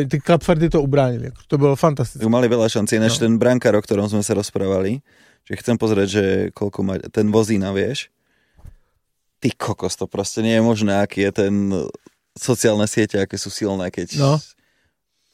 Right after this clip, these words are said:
Speaker 2: sme včera spomínali, že mal päťdesiat tisíc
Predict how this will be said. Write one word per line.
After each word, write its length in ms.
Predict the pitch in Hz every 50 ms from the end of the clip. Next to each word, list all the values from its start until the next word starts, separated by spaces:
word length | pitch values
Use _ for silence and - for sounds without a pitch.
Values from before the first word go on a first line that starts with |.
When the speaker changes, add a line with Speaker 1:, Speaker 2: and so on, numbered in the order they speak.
| _ -
Speaker 2:
sme 180 | 107 - 123
včera 240 | 117 - - 131 113
spomínali, 480 | 113 - - 127 123 117 110 110 110 107
že 40 | 113
mal 80 | 107 107
päťdesiat 400 | - 123 110 113 110 - 113 107
tisíc 720 | 110 107 - - 101 98 98 - - - - - - -